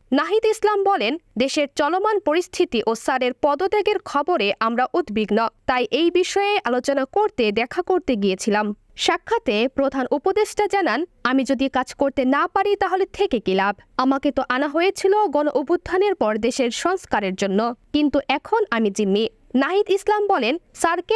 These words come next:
আমরা বলেছি, দেশের গণ আকাঙ্ক্ষা, জাতীয় নিরাপত্তা ও ভবিষ্যৎ সবকিছুর কথা বিবেচনা করে যেন তিনি শক্ত থাকেন এবং রাজনৈতিক দলগুলোর মধ্যে ঐক্যের জন্য কাজ চালিয়ে যান।"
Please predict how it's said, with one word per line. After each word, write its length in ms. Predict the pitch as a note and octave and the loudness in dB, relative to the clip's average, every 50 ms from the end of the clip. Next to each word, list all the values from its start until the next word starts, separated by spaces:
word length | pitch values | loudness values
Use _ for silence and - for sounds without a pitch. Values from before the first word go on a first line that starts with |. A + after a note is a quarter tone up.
| A4+ - | 0 0
আমরা 220 | C#4 C4 A#3+ A#3 | 0 0 0 0
বলেছি, 500 | G#3 G#3 G3 G#3 G#3 - - D4 C#4 - - _ - | -2 0 -2 -2 -2 -2 -2 -2 -2 -2 -4 _ -2
দেশের 300 | G3+ A3 A3+ - A#3 A3 | -2 -2 0 0 -2 0
গণ 180 | G#3+ A#3 A#3+ A#3+ | 0 0 -2 0
আকাঙ্ক্ষা, 720 | - - C4+ - - F#4+ F#4+ F4 - F4 G4+ G4 G#4 G4+ D#4+ | -2 -4 -4 -2 -2 -2 -2 -2 -2 0 0 0 2 0 0
জাতীয় 380 | B3 D4 C#4+ D4 - D#4 D4 | 0 0 0 0 0 -2 0
নিরাপত্তা 720 | C4 C#4 D#4+ F#4+ G#4+ - A4+ G#4 - _ _ G#3+ A3+ D#4 - _ _ | 0 2 0 0 0 0 -2 -2 -2 _ _ -2 -2 -2 -4 _ _
ও 140 | - A#3 A#3 | 0 0 0
ভবিষ্যৎ 600 | A3 - C4 D4+ F#4+ G4+ - - - G#4 G4+ - - | 0 -2 0 0 0 0 -2 0 0 0 -2 -2 -4
সবকিছুর 560 | - - B3+ A#3 - - C#4+ - - D4 C4 - | -2 -2 -2 -2 0 -4 -4 -2 0 -4 0 0
কথা 260 | C4 B3 - C4+ A#3+ | -2 -2 0 -4 -2
বিবেচনা 500 | A3 B3+ C#4 E4 F#4+ - G#4 G#4+ A4 G#4+ | -2 0 0 0 0 2 0 0 0 -2
করে 280 | - - C#4+ D#4 G4 | 0 0 0 0 0
যেন 280 | F#4+ - D4+ A3+ A3+ - | 0 0 0 0 0 -2
তিনি 360 | - _ _ - C4 B3+ C4 | -2 _ _ -2 0 0 0
শক্ত 440 | A3+ - - F4 F4 - - _ D#4+ | -2 0 -2 -2 -2 -2 -2 _ -4
থাকেন 440 | C4 - G3 F#3+ - G#3+ A3+ A3+ - - _ _ | -2 -2 -8 -4 -2 -2 -2 -2 -4 -8 _ _
এবং 340 | - B3+ B3 B3+ B3 B3+ G#3+ - | -2 0 0 0 0 -2 -2 -2
রাজনৈতিক 600 | - A3+ B3 C#4 - - - F#4 - - A#4 E4 A#3+ | -2 -2 -2 -2 -2 -2 -2 0 0 0 -2 0 0
দলগুলোর 520 | B3 A#3 B3+ D4+ C4+ - F4+ G4+ A4+ G#4 | 0 0 0 -2 -2 0 0 2 2 2
মধ্যে 460 | D#4 E4 F#4 - - - - B3+ G3+ - - | 2 2 0 -2 -6 -4 -2 0 0 2 0
ঐক্যের 420 | A#3 B3+ - - - C4+ A#3 G#3+ | 0 -2 -2 -2 -4 -2 -2 -2
জন্য 280 | - C#4+ D4+ D4+ E4 E4 | 0 0 0 0 0 0
কাজ 360 | - - G4 A4 - - - | 0 0 -2 -2 -4 -8 -4
চালিয়ে 300 | - A#3 G3+ G#3 F#3 F#3 | -2 -2 -2 0 -2 -2
যান।" 260 | F#3 A#3+ A3+ A#3 A3+ | 0 0 -2 -2 -4